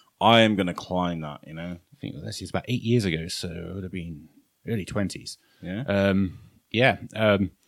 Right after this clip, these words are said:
Speaker 2: I was walking along one day, and, you, you know, I, w-, I was having a bit of a bad day, to be honest, and I just, um,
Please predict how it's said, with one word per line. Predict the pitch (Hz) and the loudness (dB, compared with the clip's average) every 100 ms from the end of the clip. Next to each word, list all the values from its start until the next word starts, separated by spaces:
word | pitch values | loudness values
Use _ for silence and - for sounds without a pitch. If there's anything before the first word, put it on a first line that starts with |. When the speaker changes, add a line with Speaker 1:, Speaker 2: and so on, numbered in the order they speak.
| _ _ _ | _ _ _
Speaker 2:
I | - | 6
was | 170 117 | 6 8
walking | 120 - 101 | 2 4 2
along | 104 98 | 4 2
one | 85 85 | 0 -4
day, | 87 82 82 98 | -8 -10 -10 -4
and, | 90 87 82 - 110 | -2 -4 -8 -14 -4
you, | 110 104 | -2 0
you | 123 | 2
know, | 101 98 | 2 4
I, | 104 | 4
w-, | 104 101 | 4 4
I | |
was | 110 101 92 - | 4 2 0 0
having | 120 104 | 4 4
a | |
bit | 98 | 4
of | 92 | 2
a | |
bad | 90 87 85 | 2 2 0
day, | 85 | -4
to | - 78 | -6 -8
be | 78 | -8
honest, | 82 82 - - | -8 -8 -12 -10
and | 95 90 90 98 | -6 -4 -6 -4
I | 104 | -4
just, | 90 90 - | -2 -6 -2
um, | 92 | -2